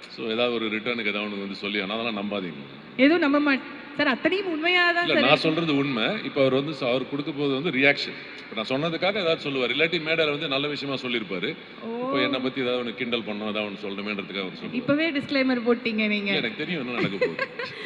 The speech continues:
Speaker 2: <laughs> ஓகே. And, uh, உங்களுக்கு இந்த மாதிரி சொந்தங்கள்லாம் இருந்திருக்கா சார்? நான் ஏதாவது இந்த மாதிரி ரொம்ப படுத்தி எப்படி நச்சு பண்ற
Speaker 1: இல்ல,
Speaker 2: மாதிரி?
Speaker 1: actually-ஆ அந்த டீசர்ல வர விஷயம் தான் படம் இல்ல.
Speaker 2: ஆ.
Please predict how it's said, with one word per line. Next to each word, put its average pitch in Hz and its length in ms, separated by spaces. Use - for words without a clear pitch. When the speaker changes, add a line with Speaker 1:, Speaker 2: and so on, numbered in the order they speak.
Speaker 2:
<laughs> - 0
ஓகே. 277 380
And, 285 260
uh, 277 100
உங்களுக்கு 403 380
இந்த 415 140
மாதிரி 415 280
சொந்தங்கள்லாம் 359 600
இருந்திருக்கா 269 420
சார்? 269 200
நான் 254 340
ஏதாவது 285 300
இந்த 269 160
மாதிரி 285 220
ரொம்ப 349 200
படுத்தி 320 380
எப்படி 277 560
நச்சு 247 260
பண்ற 262 200
Speaker 1:
இல்ல, 180 180
Speaker 2:
மாதிரி? 185 220
Speaker 1:
actually-ஆ 175 220
அந்த 120 240
டீசர்ல 180 420
வர 131 160
விஷயம் 143 460
தான் 143 200
படம் 117 260
இல்ல. 82 140
Speaker 2:
ஆ. 156 140